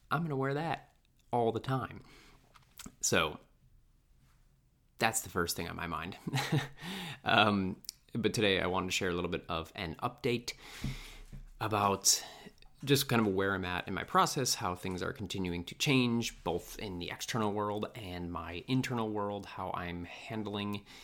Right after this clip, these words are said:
the applying for full-time job process, what that's looked like for me.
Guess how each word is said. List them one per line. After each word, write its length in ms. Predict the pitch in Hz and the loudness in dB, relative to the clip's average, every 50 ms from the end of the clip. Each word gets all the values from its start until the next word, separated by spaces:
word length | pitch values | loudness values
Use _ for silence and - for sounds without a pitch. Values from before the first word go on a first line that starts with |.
| - - - - - | -20 -20 -20 -16 -12
the 640 | 98 95 104 95 92 95 92 92 92 92 92 95 95 - - - - - - _ - - - | -6 -2 -2 -2 -2 -2 -4 -4 -4 -4 -4 -6 -8 -10 -18 -20 -20 -20 -20 _ -18 -6 -6
applying 600 | 113 - - 113 101 92 95 95 95 98 95 92 | -6 -6 -4 -4 -2 0 0 0 0 -2 -2 -4
for 280 | - - 92 92 90 | -2 -2 -2 -2 -2
full-time 540 | 90 - - 95 87 - - 92 90 90 87 | -4 -4 -4 -4 -4 -4 -6 -6 -4 -4 -4
job 580 | 90 92 92 85 87 87 90 90 - - 117 - | -4 -2 -2 0 0 0 -2 -4 -6 -8 -12 -12
process, 640 | - - 117 113 104 - - - 104 110 - - - | -8 -2 0 0 0 -2 -4 -4 -4 -4 -4 -6 -6
what 220 | 90 90 - - | -6 -6 -6 -6
that's 300 | - - - - - - - | -10 -10 -8 -8 -8 -10 -8
looked 420 | 95 98 92 98 110 110 - - | -8 -6 -2 -2 -2 -2 -4 -8
like 260 | - 113 107 107 - - | -4 -2 -2 -2 -4 -4
for 160 | - 117 104 | -4 -2 -2
me. 400 | 101 101 104 104 104 104 104 | 0 -2 -2 -2 -4 -4 -6